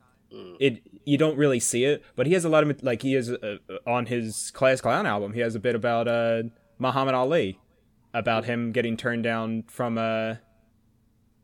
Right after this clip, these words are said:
Speaker 2: uh, uh, they took away his boxing license because he wouldn't, uh, serve in Vietnam.
Speaker 1: Oh,
Speaker 2: And he has a
Speaker 1: oh.
Speaker 2: big bit about that, and it's ve-,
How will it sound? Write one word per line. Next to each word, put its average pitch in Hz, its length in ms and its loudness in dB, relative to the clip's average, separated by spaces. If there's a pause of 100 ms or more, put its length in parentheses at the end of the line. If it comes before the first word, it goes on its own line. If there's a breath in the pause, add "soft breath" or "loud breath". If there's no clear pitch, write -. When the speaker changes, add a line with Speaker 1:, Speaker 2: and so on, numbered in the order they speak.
(160)
Speaker 2:
uh, 120 40 -4
uh, 110 1000 0 (560)
they 127 120 0
took 120 180 -6
away 139 120 4
his 117 100 0
boxing 139 320 0
license 87 460 -12 (1120)
because 120 300 -4
he 123 80 -2
wouldn't, 113 340 -2
uh, 107 260 -2
serve 110 260 -4
in 107 80 -6
Vietnam. 104 420 -4 (1000)
Speaker 1:
Oh, 143 80 -10
Speaker 2:
And 123 60 -12
he 127 100 -4
has 120 120 -2
a 120 40 -4
Speaker 1:
oh. - 20 -4
Speaker 2:
big 117 220 0
bit 120 140 0
about 110 260 -2
that, 110 220 0
and 98 100 -8
it's 98 80 -14
ve-, 107 160 -8